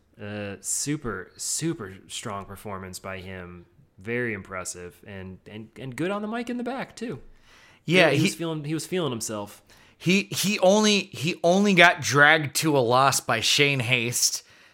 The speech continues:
Speaker 2: You know,
Speaker 1: Yeah, just by having teammates in the block, man, that's bullshit.
Speaker 2: Yeah,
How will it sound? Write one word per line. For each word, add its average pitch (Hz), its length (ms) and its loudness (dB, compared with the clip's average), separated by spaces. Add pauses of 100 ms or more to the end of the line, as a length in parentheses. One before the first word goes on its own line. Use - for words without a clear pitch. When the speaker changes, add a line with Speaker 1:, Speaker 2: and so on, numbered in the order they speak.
(100)
Speaker 2:
You 131 140 0
know, 123 160 4
Speaker 1:
Yeah, 131 160 2
just 113 160 -8
by 120 140 -2
having 120 340 -4
teammates 139 520 -2
in 120 100 -6
the 110 80 -10
block, 123 400 -6
man, 113 180 -8
that's 117 140 -8
bullshit. 151 760 -8
Speaker 2:
Yeah, 131 440 4